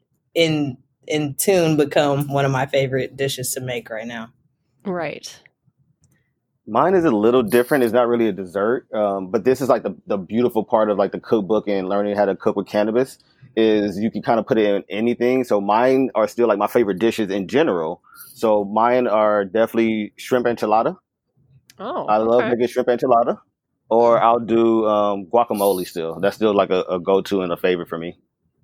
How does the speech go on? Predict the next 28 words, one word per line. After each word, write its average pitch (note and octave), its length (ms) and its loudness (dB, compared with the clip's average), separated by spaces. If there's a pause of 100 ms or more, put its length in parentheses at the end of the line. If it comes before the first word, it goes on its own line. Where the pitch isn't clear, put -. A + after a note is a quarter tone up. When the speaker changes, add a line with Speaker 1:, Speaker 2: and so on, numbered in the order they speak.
(720)
Speaker 2:
That's F3+ 480 -8
pretty A#3+ 300 0
interesting. B3 380 0
I, G3 220 4
I'm G#3+ 240 2
not A#3 220 2
surprised A3+ 400 0
that G#3 60 -4
you G3 100 -2
said F#3+ 240 0
guacamole E3+ 580 0
too, E3+ 180 0
'cause F3 140 -6
I F3 60 -2
saw G3+ 240 0
in G#3 80 2
your F#3+ 100 0
book E3 300 -2
that E3 140 -4
you E3+ 420 -2
are D#3+ 180 -2
a D#3 300 -4
self-proclaimed F3+ 840 -2
guacamole D#3+ 560 -2
expert. A#3+ 540 -2 (400)
Speaker 3:
Absolutely. E3 560 0
Speaker 2:
<laughs> - 40 -14 (540)
And G#3 460 0